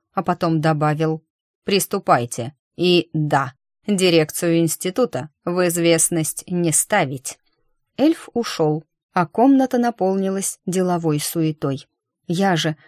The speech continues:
уставшая от эмоций и переживаний, опустилась в кресло. Сон утянул меня в свои объятия мгновенно, как пучина, брошенный в неё камень. "Соня, просыпайся, просыпайся, Лючия!"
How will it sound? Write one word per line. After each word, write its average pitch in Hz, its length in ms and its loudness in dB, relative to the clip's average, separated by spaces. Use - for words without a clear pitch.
уставшая 165 720 -2
от 180 260 -8
эмоций 170 480 -2
и 175 220 -4
переживаний, 160 800 -2
опустилась 160 640 -2
в - 100 -18
кресло. 156 540 -4
Сон 233 300 0
утянул 180 420 -2
меня 165 320 0
в - 60 -10
свои 156 280 -2
объятия 151 580 -2
мгновенно, 156 760 0
как - 220 -4
пучина, 208 640 -2
брошенный 165 640 0
в 160 80 -4
неё 160 300 -2
камень. 147 560 -2
"Соня, 151 600 2
просыпайся, 156 1040 0
просыпайся, 160 960 2
Лючия!" 151 760 -2